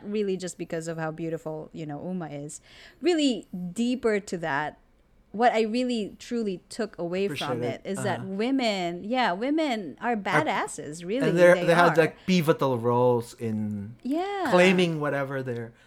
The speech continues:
Speaker 2: narrative is.
Speaker 1: Yeah, exactly. So no, I don't think that anybody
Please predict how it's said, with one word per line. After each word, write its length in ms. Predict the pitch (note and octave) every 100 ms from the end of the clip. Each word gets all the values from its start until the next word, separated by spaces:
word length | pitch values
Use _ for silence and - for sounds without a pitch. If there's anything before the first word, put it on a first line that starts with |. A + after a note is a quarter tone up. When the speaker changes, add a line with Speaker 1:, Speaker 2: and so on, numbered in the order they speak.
| _ _ -
Speaker 2:
narrative 560 | C3+ C#3 C#3 C3+ B2+ A#2
is. 160 | A#2+ -
Speaker 1:
Yeah, 240 | C4 F4+ F4
exactly. 680 | C#4 C#4 D4+ F#4 C#4+ G3 F#3+
So 240 | D#4 C4
no, 240 | B3+ C4+ E4+
I 80 | D4
don't 160 | F#4 F#4
think 160 | E4+
that 140 | C#4+ B3
anybody 480 | A#3 C4 B3+ A3+